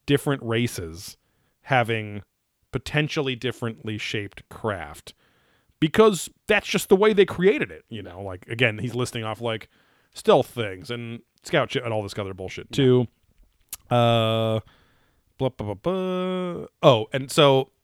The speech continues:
Speaker 1: I, I made a little side note here, which, again, forgive me because I wrote these notes two weeks ago. Uh, no one here is an expert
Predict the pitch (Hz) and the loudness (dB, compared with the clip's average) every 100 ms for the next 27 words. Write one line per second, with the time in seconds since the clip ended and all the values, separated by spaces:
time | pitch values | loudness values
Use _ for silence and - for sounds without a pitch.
0 | _ _ _ _ 143 - 135 135 123 120 | _ _ _ _ -8 -4 -2 0 0 -2
1 | 120 107 - 117 110 - 123 113 104 107 | -8 -8 -10 -6 -4 0 0 0 -6 -12
2 | 92 - 117 101 90 87 _ 139 117 113 | -12 -14 -12 -12 -12 -16 _ -4 -2 -2
3 | 98 98 98 101 95 98 98 92 87 - | -4 -12 -10 -8 -6 -8 -8 -14 -12 -8
4 | 98 95 98 82 _ _ _ _ - 123 | -8 -8 -12 -14 _ _ _ _ -2 2
5 | 117 110 107 104 - _ _ - 131 156 | 2 0 -2 -4 -8 _ _ -6 2 2
6 | 214 208 180 165 160 - _ _ _ - | 2 0 2 2 2 -2 _ _ _ -4
7 | 131 120 120 120 - - 85 101 | -2 0 -2 -4 -6 -12 -12 -14